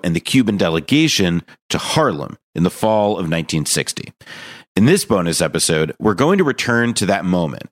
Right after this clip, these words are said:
as part of the theme of this episode, examining the links between the shared struggle for Black liberation in both Cuba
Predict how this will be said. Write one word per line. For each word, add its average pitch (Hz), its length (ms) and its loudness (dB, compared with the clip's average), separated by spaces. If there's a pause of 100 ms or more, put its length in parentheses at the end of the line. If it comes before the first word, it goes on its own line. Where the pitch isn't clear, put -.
(100)
as - 120 -2
part 147 240 2
of 143 100 -4
the 107 80 -4
theme 92 540 0
of 82 100 -2
this 135 220 2
episode, - 540 -4 (360)
examining 139 680 2
the 113 80 2
links 98 480 0
between 90 320 0
the 78 80 0
shared 135 380 2
struggle 98 440 0
for 85 160 -4
Black 90 340 -2
liberation 95 800 0 (400)
in 87 140 0
both 78 200 0
Cuba - 540 0